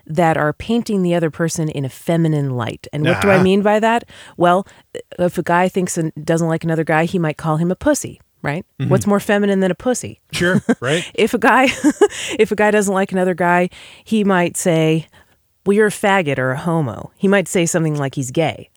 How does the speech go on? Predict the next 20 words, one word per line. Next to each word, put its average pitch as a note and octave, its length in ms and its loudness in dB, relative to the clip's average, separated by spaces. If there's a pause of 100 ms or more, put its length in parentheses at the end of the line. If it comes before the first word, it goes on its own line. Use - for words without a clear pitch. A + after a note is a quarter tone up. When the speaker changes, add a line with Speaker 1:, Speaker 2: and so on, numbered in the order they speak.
(480)
Speaker 1:
Right. B2+ 340 -2
Speaker 2:
Right. G#3+ 340 0 (140)
Yes. - 360 -4
Speaker 1:
Um, E3+ 360 2
and E3+ 280 -2 (140)
what's D#3 300 -6 (160)
feminine, E3+ 560 0
that's D#3+ 240 -2
also A3 260 0
feminine, G#2 480 -6
right? C3+ 320 -6
Speaker 2:
Sure. E3 380 -2 (180)
Speaker 1:
Y-, G3 120 0
he G#3 120 0
might G#3 160 2
say, F#3 180 0
"Well, F3 140 4
you, F#3 160 2 (160)
you G#3 140 2
suck F#3+ 260 0